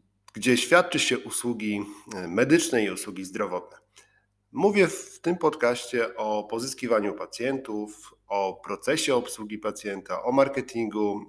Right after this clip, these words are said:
e, internetowym, o rejestracji online, również o marce osobistej lekarza i medyka i o nowych technologiach.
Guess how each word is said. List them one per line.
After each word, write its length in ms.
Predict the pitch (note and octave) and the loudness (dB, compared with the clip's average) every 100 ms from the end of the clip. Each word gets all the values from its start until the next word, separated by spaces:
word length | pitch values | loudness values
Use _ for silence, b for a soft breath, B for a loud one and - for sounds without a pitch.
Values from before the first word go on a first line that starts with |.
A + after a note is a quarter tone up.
| G2+ | -8
e, 180 | G2 | -8
internetowym, 1000 | F#2 A#2 A#2 A2+ A2 G#2+ G#2+ F#2+ G2+ G2+ - _ b b b b | -8 -8 -6 -2 -2 0 0 0 -4 -4 -10 _ b b b b
o 80 | B2+ | 2
rejestracji 680 | C#3 C#3 - A#2 A#2 - A2+ | 2 2 2 2 2 -2 -4
online, 680 | A2 G#2+ G2+ G2 G2+ G2 G2 F#2+ F#2 | -2 -2 -2 -2 -2 -6 -8 -6 -6
również 380 | A#2 G#2+ G#2 G2+ | -4 -2 -2 -2
o 80 | F#2 | -2
marce 420 | G2 G2+ - G#2 | 0 -2 -2 -4
osobistej 560 | F#2 F#2+ F2+ F#2 - | -4 -8 -14 -16 -14
lekarza 400 | F2 F2+ F#2 F2+ | -12 -8 -8 -6
i 60 | F2+ | -8
medyka 500 | F2+ G2+ D3 C3 A#2+ B B B B B | -8 -10 -4 0 -2 B B B B B
i 100 | G3+ | 6
o 60 | F#3+ | 10
nowych 300 | D3+ A#2 - | 10 8 2
technologiach. 720 | A2+ - G2+ G2 F2 E2+ - | -4 -4 -4 -2 -6 -10 -16